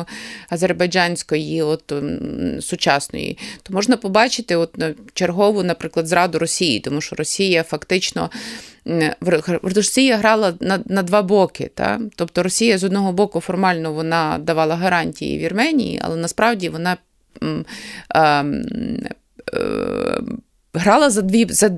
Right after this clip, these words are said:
за дві сторони. Прямо чи опосередковано. І, м, я не знаю, наскільки, м, там вірменські лідери, вони цього, я думаю, що вони це, з цього свідомі,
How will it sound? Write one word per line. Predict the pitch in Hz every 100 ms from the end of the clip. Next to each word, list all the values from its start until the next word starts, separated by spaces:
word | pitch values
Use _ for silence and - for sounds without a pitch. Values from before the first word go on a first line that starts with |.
| 170
за | 175 196 180
дві | 180
сторони. | 226 - 190 165 151 - _ _ _ _
Прямо | 208 220 226
чи | -
опосередковано. | 170 - - 165 - - 135 - - 180 - 254 247 247 233 -
І, | - 208 208 202
м, | 190 185 - 185 175 170 170 165 165 165 175
я | 220
не | 247
знаю, | 208 208
наскільки, | 196 - 214 202 - 185 170
м, | 170 - - - -
там | - - - - -
вірменські | 170 170 196 - -
лідери, | 180 196 180 160
вони | 165 175
цього, | 165 165 160 156 156 151 -
я | 160
думаю, | 160 165 151
що | -
вони | 160 147
це, | 143
з | 147 -
цього | 165 151
свідомі, | - 160 196 247 170 175